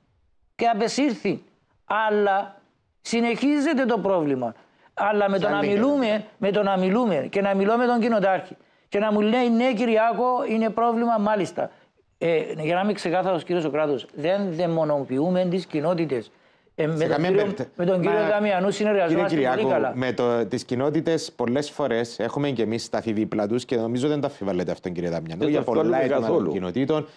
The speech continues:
Speaker 2: είτε αφορούν τους γεωργούς σας, είτε αφορούν το θέμα της αστιφιλίας και στηρίζουμε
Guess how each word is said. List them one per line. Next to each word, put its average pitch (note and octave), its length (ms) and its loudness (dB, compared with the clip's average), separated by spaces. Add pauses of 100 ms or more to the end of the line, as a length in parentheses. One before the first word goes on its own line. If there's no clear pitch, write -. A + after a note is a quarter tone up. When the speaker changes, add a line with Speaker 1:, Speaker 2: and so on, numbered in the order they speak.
(120)
Speaker 2:
είτε B2 160 -2
αφορούν A2+ 260 -2
τους G#2+ 100 -4
γεωργούς G2+ 480 0
σας, C3+ 340 -2 (240)
είτε B2 680 0
αφορούν A2+ 440 -2
το A2+ 80 0
θέμα A#2 200 -2
της G#2+ 140 -6
αστιφιλίας A2+ 840 0 (200)
και B2 100 -4
στηρίζουμε C3 840 0